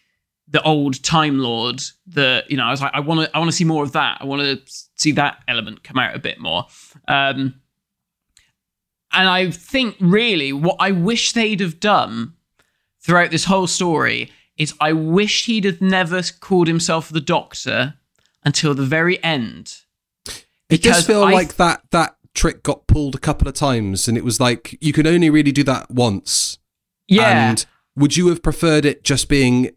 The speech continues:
Speaker 2: when Ruby goes into the tardis and he has that last line?
Speaker 1: Because he delivers that, "I'm the Doctor," with such a, you know, with such gusto, and it feels like such a,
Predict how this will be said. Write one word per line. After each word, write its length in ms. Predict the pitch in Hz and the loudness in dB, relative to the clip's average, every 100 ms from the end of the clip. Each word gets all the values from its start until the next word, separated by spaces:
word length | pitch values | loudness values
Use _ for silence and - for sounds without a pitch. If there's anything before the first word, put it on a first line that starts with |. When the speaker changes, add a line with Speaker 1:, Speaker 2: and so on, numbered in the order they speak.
| _ | _
Speaker 2:
when 340 | 131 123 123 | 2 4 4
Ruby 280 | 117 123 117 | 4 4 4
goes 300 | 113 120 107 | 0 0 0
into 140 | 113 107 | -2 -4
the 80 | |
tardis 460 | 104 117 110 98 - | 0 0 0 -2 -4
and 80 | 98 | -2
he 160 | 104 101 _ | -2 -2 _
has 200 | 107 101 | -4 -2
that 160 | 113 107 | -2 -2
last 300 | 110 107 - | 0 0 0
line? 300 | 117 123 139 _ _ _ _ _ _ - | 2 0 -2 _ _ _ _ _ _ -2
Speaker 1:
Because 320 | 190 220 202 | 0 2 2
he 160 | 247 254 | 0 0
delivers 560 | 262 254 240 196 156 | 0 0 2 2 0
that, 340 | - 165 151 - _ | 0 0 0 -6 _
"I'm 260 | 170 240 226 | 0 2 4
the 120 | 170 | 2
Doctor," 840 | 151 135 208 - - - 131 110 123 | 2 0 0 0 -6 -4 -2 -2 -6
with 160 | 127 | -4
such 440 | - - 233 - - 170 _ _ _ _ _ - | -2 0 -2 -4 -8 -8 _ _ _ _ _ -2
a, 260 | 170 151 135 _ _ _ | 0 0 -4 _ _ _
you 180 | 214 196 | -2 2
know, 140 | 151 | 2
with 120 | 147 156 | 0 -2
such 500 | - 247 - 151 135 | 0 -2 -2 -10 -2
gusto, 720 | 233 - - - 120 110 110 | -2 0 -2 0 -2 -2 -4
and 120 | 151 160 | -4 -4
it 80 | 156 | -4
feels 380 | 214 180 160 | -2 0 0
like 200 | 160 147 | 0 -4
such 380 | - - 202 - | -4 -2 -4 -2
a, 460 | 190 170 160 139 - | 0 0 0 -2 -6